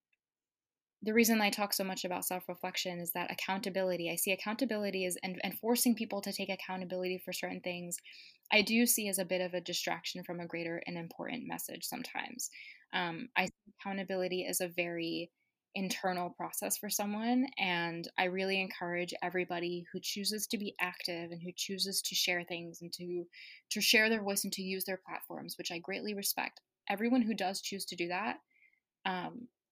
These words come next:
I think should understand and kind of sign a mental contract with themselves about them committing to a constant reflective process, a constant process of accountability, both good and bad.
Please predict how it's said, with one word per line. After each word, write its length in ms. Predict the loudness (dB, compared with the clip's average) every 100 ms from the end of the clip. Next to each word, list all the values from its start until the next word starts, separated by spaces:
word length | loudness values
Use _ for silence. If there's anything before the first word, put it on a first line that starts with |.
| 2
I 100 | 2
think 200 | 2 2
should 220 | 2 2
understand 640 | 2 2 0 0 0 -2 -4
and 160 | -6
kind 160 | -4 -4
of 80 | -2
sign 300 | -2 -2 -4
a 40 |
mental 360 | -4 -4 -6 -8 -6
contract 400 | -8 -4 0 0 0
with 140 | -6
themselves 640 | -4 -2 -2 -2 -2 -4
about 380 | -4 -2 -2 -4 _ _ _ _ _ _ _ -18 -4
them 500 | 2 4 2 0 -4
committing 460 | -4 -2 0 -2 -2
to 420 | -2 -2 -2 -6 -6 -16 -18 -16 -4
a 120 | -4
constant 680 | -4 -4 0 2 2 0 -2
reflective 480 | -4 -2 -4 -6 -8
process, 580 | -4 -4 -2 -4 -2 -4
a 180 | -4 -8 -6 -8 -2
constant 680 | 0 2 0 0 -2 -2 -8 -10 -18 -12 6
process 400 | 6 6 -2 -4 -6
of 60 |
accountability, 880 | -8 -4 -2 -2 -4 -2 -2 -2 -2
both 200 | -2 -4 -4
good 180 | -2 -2 -2
and 220 | -4 -6 -8 -6
bad. 260 | -4 -4